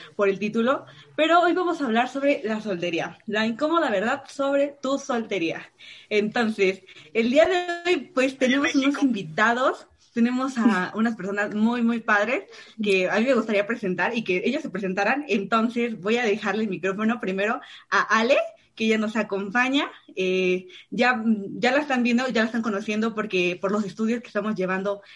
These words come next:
Speaker 1: con lo de la Biblia Challenge, pero, eh, me gustaría que te presentaras, Ale.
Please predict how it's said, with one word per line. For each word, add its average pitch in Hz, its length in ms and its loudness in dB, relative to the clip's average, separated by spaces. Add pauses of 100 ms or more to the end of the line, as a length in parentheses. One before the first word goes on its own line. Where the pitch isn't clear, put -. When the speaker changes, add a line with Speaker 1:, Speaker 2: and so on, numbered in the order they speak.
(120)
Speaker 1:
con 202 340 0
lo 196 120 2
de 190 100 0
la 185 80 0
Biblia 190 320 -2
Challenge, 240 500 -2
pero, 277 220 6 (180)
eh, 202 300 0
me 196 120 -2
gustaría 202 280 0
que 302 80 -4
te 285 80 -2
presentaras, 208 560 0
Ale. 285 220 0